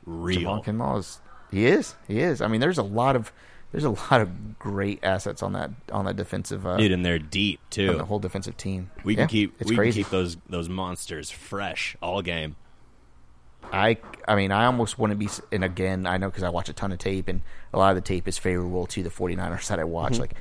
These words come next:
Speaker 2: I was watching highlights, basically. <laughs> Um, but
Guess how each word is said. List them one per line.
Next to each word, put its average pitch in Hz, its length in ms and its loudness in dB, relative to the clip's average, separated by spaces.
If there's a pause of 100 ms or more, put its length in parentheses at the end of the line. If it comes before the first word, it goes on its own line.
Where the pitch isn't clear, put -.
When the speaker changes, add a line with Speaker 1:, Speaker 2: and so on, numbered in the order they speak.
(140)
Speaker 2:
I 90 60 2
was 95 120 2
watching 87 240 -2
highlights, 78 340 -2
basically. - 540 -6
<laughs> - 480 -8
Um, 101 380 0
but 92 420 -2